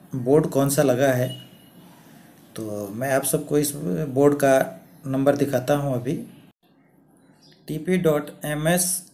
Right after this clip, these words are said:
थ्री डबल फाइव थ्री डॉट पी बी आठ सौ एक, इसमें board लगा हुआ है।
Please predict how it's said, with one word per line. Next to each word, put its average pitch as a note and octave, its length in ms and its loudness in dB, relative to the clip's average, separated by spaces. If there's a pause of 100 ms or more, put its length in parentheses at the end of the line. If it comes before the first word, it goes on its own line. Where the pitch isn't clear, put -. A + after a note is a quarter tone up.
(580)
थ्री D#3+ 260 2
डबल D3 320 0
फाइव D3 400 0
थ्री D#3 240 -2
डॉट C#3 340 0 (100)
पी C#3+ 140 0
बी E3 300 0
आठ C3+ 160 2
सौ - 180 0
एक, B2+ 320 0 (760)
इसमें C#3 420 0 (600)
board C#3+ 220 4
लगा C3 260 6
हुआ C#3 260 6
है। C3+ 260 -2